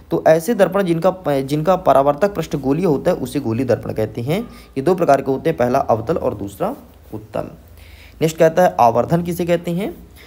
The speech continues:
तो किसी प्रकाशिकी युक्त द्वारा उत्पन्न आवर्धन वह अपेक्षित विस्तार है जिसमें से ज्ञात होता है कि, ए, उस युक्ति द्वारा प्रतिबिंब,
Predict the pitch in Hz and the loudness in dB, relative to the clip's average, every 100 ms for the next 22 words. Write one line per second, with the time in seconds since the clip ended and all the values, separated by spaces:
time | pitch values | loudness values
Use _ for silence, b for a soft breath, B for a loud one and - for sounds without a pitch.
0 | B B B 185 180 185 185 - - - | B B B 0 4 4 0 -14 -20 -20
1 | - 196 190 254 247 180 156 156 - 226 | -8 -6 -2 -2 0 4 4 4 -2 -4
2 | 175 180 175 147 123 123 165 - - - | -2 -2 0 4 6 6 2 -4 -6 -4
3 | 156 196 208 220 - 139 139 139 151 127 | 0 0 2 0 4 4 4 2 0 -2
4 | - 147 214 - 143 - 143 208 165 143 | 0 2 2 2 0 0 -4 -4 -4 -4
5 | 147 135 147 175 139 151 143 131 127 160 | 0 2 2 -2 -4 -6 -6 -2 0 0
6 | 147 127 143 131 123 131 175 196 B B | -2 0 2 2 -2 -6 -6 -8 B B
7 | B B 147 151 160 - - - - - | B B -2 0 -2 -6 -20 -20 -10 -8
8 | 180 170 196 220 185 147 143 175 - 147 | -2 -2 -2 -2 4 6 6 2 0 -4
9 | 139 143 160 | -2 0 2